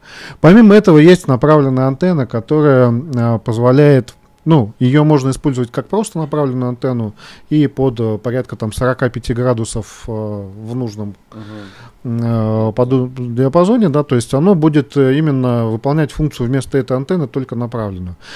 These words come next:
Speaker 1: Либо здесь, э, встроенный есть, э, пере-, ну, в-, пе-, можно переключиться на функцию пелинг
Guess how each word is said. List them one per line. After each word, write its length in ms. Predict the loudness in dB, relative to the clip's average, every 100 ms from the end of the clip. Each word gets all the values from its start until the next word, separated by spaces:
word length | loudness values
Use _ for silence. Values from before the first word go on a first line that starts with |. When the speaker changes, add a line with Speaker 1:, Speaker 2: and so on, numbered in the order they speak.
| -8 2
Speaker 1:
Либо 300 | 4 6 6
здесь, 380 | 6 4 4 2
э, 120 | 2
встроенный 760 | 2 2 4 4 4 2 4
есть, 380 | 2 2 -2 -2
э, 320 | 2 4 2 0
пере-, 220 | -4 -4 0
ну, 160 | 0 0
в-, 160 | -8 -4
пе-, 160 | -2 0
можно 260 | 0 0 -2
переключиться 560 | -4 -6 -6 -4 -2
на 400 | -2 0 0 -2
функцию 460 | -6 -8 -6 -6 0
пелинг 460 | 2 2 0 -6